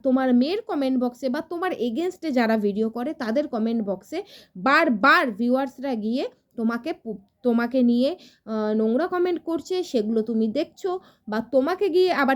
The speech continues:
তোমাকে নিয়ে যে নেগেটিভ ভিডিওগুলো নামছে তাদের উত্তর দেওয়ার জন্য, যারা তোমার হিতাকাঙ্ক্ষী, তাদের ভিডিওর উত্তরে যেসব নেগেটিভ ভিডিওগুলো নামছে, সেগুলো আবার,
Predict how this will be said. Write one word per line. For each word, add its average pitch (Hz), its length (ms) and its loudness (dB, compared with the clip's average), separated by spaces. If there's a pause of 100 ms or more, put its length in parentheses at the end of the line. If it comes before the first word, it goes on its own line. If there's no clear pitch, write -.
(100)
তোমাকে 392 360 -2
নিয়ে 381 220 0
যে 320 100 0
নেগেটিভ 269 400 0
ভিডিওগুলো 262 600 2
নামছে 277 560 0
তাদের 247 340 -2
উত্তর 269 340 -6
দেওয়ার 233 400 0
জন্য, 214 380 -2
যারা 226 240 0
তোমার 233 240 0
হিতাকাঙ্ক্ষী, 254 640 -2
তাদের 233 320 -2
ভিডিওর 277 440 2
উত্তরে 294 360 -4
যেসব 269 300 -2 (340)
নেগেটিভ 294 400 2
ভিডিওগুলো 277 560 4
নামছে, 247 440 2 (220)
সেগুলো 392 480 4
আবার, 294 360 2